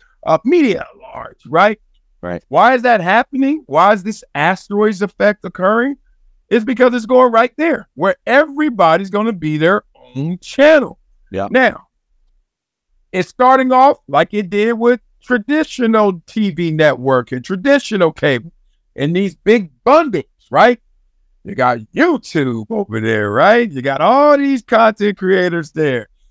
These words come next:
Speaker 1: Like, when, back in the day, they had C B S and then N B C. They had three channels when I was growing up. Now they got, what, three hundred million?
Speaker 2: <laughs>
Speaker 1: Um, and then all of a sudden, you start seeing other people. So now there's a,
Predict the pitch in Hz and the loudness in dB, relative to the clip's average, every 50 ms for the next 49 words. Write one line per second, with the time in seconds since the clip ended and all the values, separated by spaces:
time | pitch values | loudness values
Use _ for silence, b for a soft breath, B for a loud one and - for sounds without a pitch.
0 | _ _ - 143 160 160 180 180 180 185 185 156 147 180 185 196 202 196 190 180 | _ _ -4 -2 -2 -2 -2 -2 -2 -2 -4 -2 0 0 0 2 0 -2 -4 -4
1 | 196 208 208 202 185 196 202 214 220 220 214 202 - _ _ _ _ _ _ _ | -2 -2 -2 -2 -2 -2 -2 0 0 0 0 -2 -6 _ _ _ _ _ _ _
2 | _ 311 349 359 349 311 302 277 240 175 - 190 - _ _ _ 185 180 151 151 | _ -2 -2 0 0 0 0 0 0 0 -2 -6 -12 _ _ _ -6 -4 -2 -2
3 | 156 156 147 127 120 135 233 330 339 - 320 302 220 - _ 254 202 - - _ | -2 -2 -2 -2 -2 -2 -2 -2 -2 -2 -6 -6 -6 -8 _ -8 -8 -8 -8 _
4 | _ - 233 - - _ 220 294 285 214 - - 202 180 156 139 117 127 131 135 | _ -4 -4 -4 -4 _ -2 -2 -2 -2 0 0 0 0 0 -2 -4 -2 0 0
5 | 143 143 113 101 107 110 104 101 98 98 - _ 127 151 165 156 139 131 131 127 | 2 0 0 -2 -4 -6 -6 -6 -8 -10 -14 _ 0 2 2 2 2 0 0 0
6 | 113 110 113 104 - _ 143 147 139 117 107 123 143 139 127 131 120 107 117 123 | -2 -2 -6 -10 -12 _ -4 -4 -4 -2 -2 -2 -2 -2 -2 -6 -10 -8 -6 -4
7 | 135 135 143 151 156 170 - 160 - - 180 - - 165 - 175 156 156 156 156 | -2 -2 -2 -2 -4 -6 -8 -12 -10 -8 -10 -8 -8 -10 -6 -4 -2 -2 0 0
8 | 156 156 156 156 - _ _ _ _ _ _ _ _ _ - 185 190 190 180 240 | 0 -2 -2 -4 -6 _ _ _ _ _ _ _ _ _ 0 0 0 0 0 0
9 | 269 294 302 311 311 302 - - 196 226 269 285 285 277 214 - - 269 277 285 | 2 2 2 0 -2 -4 -4 0 2 2 2 2 0 -2 -8 -2 0 0 0 0
10 | 269 254 240 233 - _ 196 208 208 - _ 247 247 254 226 - - 254 262 254 | 0 -4 -10 -10 -12 _ -8 -8 -8 -4 _ 2 2 2 0 0 -4 -2 -2 0
11 | 247 254 262 262 214 233 233 196 165 180 170 185 - 180 175 185 214 226 233 233 | 2 2 0 0 -2 -4 -6 -6 -4 -6 -6 -6 -4 -6 -2 0 2 2 4 4
12 | 226 226 214 175 202 202 175 | 2 0 0 -2 -2 -2 -2